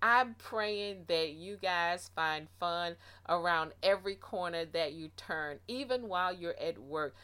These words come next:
I hope at least thirty minutes of your day at work is filled with something fun. No matter what you have to do, find time to have fun.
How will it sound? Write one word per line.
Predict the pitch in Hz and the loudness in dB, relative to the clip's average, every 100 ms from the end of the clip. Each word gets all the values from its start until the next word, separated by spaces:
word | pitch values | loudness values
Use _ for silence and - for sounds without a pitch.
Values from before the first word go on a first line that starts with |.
| - - - | -20 -6 6
I | 214 214 | 8 8
hope | 214 190 190 190 | 4 0 0 0
at | 180 185 | -2 -4
least | 185 - | -12 -2
thirty | - 208 208 | 4 4 4
minutes | 202 190 185 185 | -2 -4 -4 0
of | 185 | 0
your | 175 175 | 0 -2
day | 165 170 170 | 2 2 2
at | 135 156 156 | 0 -4 -2
work | 160 156 | -2 -2
is | - 160 - - | -6 -10 -8 -4
filled | 175 165 | -2 -2
with | 151 - | -4 -4
something | 165 165 - 156 151 - | -4 -4 -6 -12 -12 -2
fun. | 170 151 139 - - - - | 4 4 2 -8 -20 -14 -6
No | 208 | -2
matter | 220 226 226 208 | 2 4 4 2
what | 190 190 208 247 269 - - - - - | -2 -2 2 4 4 2 -6 -14 -20 -16
you | 196 214 | -6 -4
have | 202 185 196 - | 0 0 0 -4
to | 196 170 | -8 -6
do, | 165 165 147 - - - - - | -2 -2 -4 -12 -20 -20 -10 4
find | 185 185 220 | 6 6 4
time | 240 175 175 | 2 2 0
to | 180 180 | -4 -4
have | 139 147 - 156 | -4 -6 -4 -2
fun. | 139 123 | -2 -4